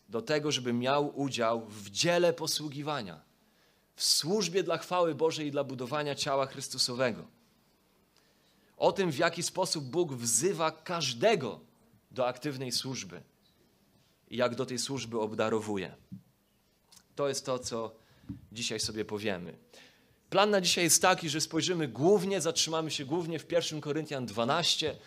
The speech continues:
nie będziemy go aż tak wnikliwie rozważać, dlatego że to by nam zajęło też pewnie kilka tygodni. Natomiast ogólnie zatrzymamy się w pierwszym Koryntian dwanaście, trochę sobie powiemy o tym, co tam jest napisane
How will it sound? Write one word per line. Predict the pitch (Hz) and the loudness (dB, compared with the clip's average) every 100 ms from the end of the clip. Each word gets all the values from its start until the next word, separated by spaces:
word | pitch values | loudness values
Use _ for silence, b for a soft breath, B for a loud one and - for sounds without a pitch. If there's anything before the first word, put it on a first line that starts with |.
| B B B | B B B
nie | 123 | -4
będziemy | 131 143 165 151 | 0 0 0 0
go | 131 127 | 0 0
aż | 135 - | -2 0
tak | 147 139 - 110 | 0 0 -8 -16
wnikliwie | 107 117 131 - 160 202 135 120 | -6 -4 -4 -2 0 2 2 2
rozważać, | 117 117 120 107 120 | 0 0 0 2 -2
dlatego | 123 123 127 120 | -2 -4 -4 -4
że | - | -4
to | 123 | -4
by | |
nam | 120 117 | -2 -2
zajęło | 117 131 123 120 | 0 0 -2 -2
też | 131 - | -4 -4
pewnie | 117 117 117 | -6 -8 -6
kilka | 127 123 110 | -4 -4 -6
tygodni. | 120 110 98 135 185 B B B B - | -4 -4 -2 -6 -10 B B B B -10
Natomiast | 135 156 - | -2 0 0
ogólnie | 147 123 160 185 156 147 127 | -2 4 6 6 4 0 0
zatrzymamy | 135 - 147 151 147 | -2 -2 0 0 0
się | 139 135 | -2 -2
w | |
pierwszym | 147 147 143 135 | -2 -2 -2 -6
Koryntian | 135 143 139 120 | -6 -6 -6 -6
dwanaście, | 107 120 156 160 - 170 170 B B B B B | -4 -2 0 -2 -2 -2 -4 B B B B B
trochę | - 165 170 | 2 2 2
sobie | - 147 | -2 -4
powiemy | 147 147 147 156 143 | -4 0 0 2 2
o | 147 | 0
tym, | 151 | -2
co | 139 139 | -4 -4
tam | 139 | -2
jest | 139 | -2
napisane | 139 135 131 170 165 160 165 | -4 -4 -2 2 2 2 0